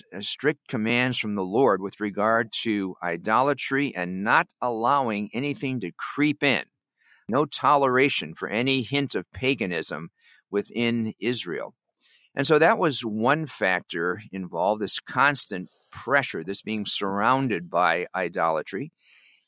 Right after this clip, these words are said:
And then when you actually study the various types of idolatry, well, they had aspects which would appeal to the baser nature of people. For example,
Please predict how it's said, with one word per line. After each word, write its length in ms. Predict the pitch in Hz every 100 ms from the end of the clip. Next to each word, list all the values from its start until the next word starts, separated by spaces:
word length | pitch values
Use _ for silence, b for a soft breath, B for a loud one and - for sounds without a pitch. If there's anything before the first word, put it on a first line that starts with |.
| -
And 160 | 170
then 280 | 202 233 190 -
when 220 | 156 151
you 160 | 143
actually 380 | 131 160 - 113
study 480 | - - 147 156 127
the 100 | 104
various 400 | 117 139 117 -
types 500 | - - 160 143 -
of 160 | 104 101
idolatry, 880 | 101 90 107 120 120 - 92 98 - _ -
well, 180 | 165 208
they 180 | 196
had 360 | 156 175 175 131 - _ _ _ -
aspects 680 | 135 170 - 131 135 -
which 220 | 113 135 139
would 140 | 127
appeal 480 | 113 - 160 160 151
to 580 | - 131 123 120 123 113
the 120 | 104
baser 540 | 131 156 - 127 117 -
nature 720 | 110 120 156 - - 71 80 _ _ b b b
of 320 | 107 101 - _ -
people. 420 | 123 107 69 - _ _ _ _
For 120 | - 135
example, 760 | 113 123 131 123 123 123 120